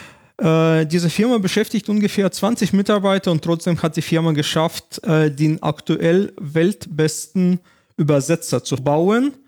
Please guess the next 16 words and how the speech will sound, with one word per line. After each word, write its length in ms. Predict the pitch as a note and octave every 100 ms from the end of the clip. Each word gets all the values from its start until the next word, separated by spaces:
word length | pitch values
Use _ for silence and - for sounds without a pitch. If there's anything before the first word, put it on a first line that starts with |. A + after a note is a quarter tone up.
| - _ _ -
Und 180 | D#3+
zwar 560 | - D#3+ D#3 E3 F3 F3+
für 340 | - F3 E3
die 140 | D3+ D3+
Sprachen 600 | - D3+ D3 D3 E3 -
Englisch, 380 | E3 E3+ D#3 -
Spanisch, 500 | - D3+ D3+ D3 -
Deutsch, 260 | C#3+ C#3+ -
Italienisch, 840 | - C3 B2+ C3 B2 A#2+ - -
äh, 260 | C#3+ C3 C3
Französisch 840 | C#3+ C3 - D3+ C#3 C3+ B2+ -
und, 580 | - C3+ B2+ B2 - -
äh, 160 | C#3+ B2+
noch 180 | B2
ein 140 | A2+ A2
paar. 260 | - -